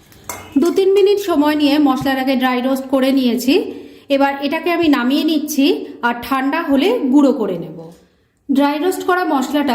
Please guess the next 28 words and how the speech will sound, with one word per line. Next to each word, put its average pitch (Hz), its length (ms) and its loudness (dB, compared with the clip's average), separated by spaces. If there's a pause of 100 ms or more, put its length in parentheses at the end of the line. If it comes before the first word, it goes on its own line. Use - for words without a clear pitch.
(140)
গুঁড়ো 254 280 2
করে 262 140 2 (100)
রেখে 254 280 0
দিয়েছি। 240 340 4 (560)
আর 269 140 0
এবার 311 240 2
মূল 320 200 2
রান্নাটা 294 320 0 (100)
করার 233 320 -2
জন্য 240 160 2 (400)
কড়াইয়ে 233 380 0
সর্ষের 254 400 2
তেল 262 220 0
গরম 233 280 0
করে 269 220 2
নিয়েছি। 247 300 0 (380)
এবার 349 240 0
এই 370 120 0
তেলের 285 320 0
মধ্যে 240 280 0 (440)
প্রথমেই 285 440 2 (320)
আমি 240 180 4 (600)
একটু 302 160 0 (140)
নারকেল 233 440 -6
কুচি 285 260 0 (340)
ভেজে 240 320 2
নেব। 170 140 -6 (360)
এগুলোকে 349 400 2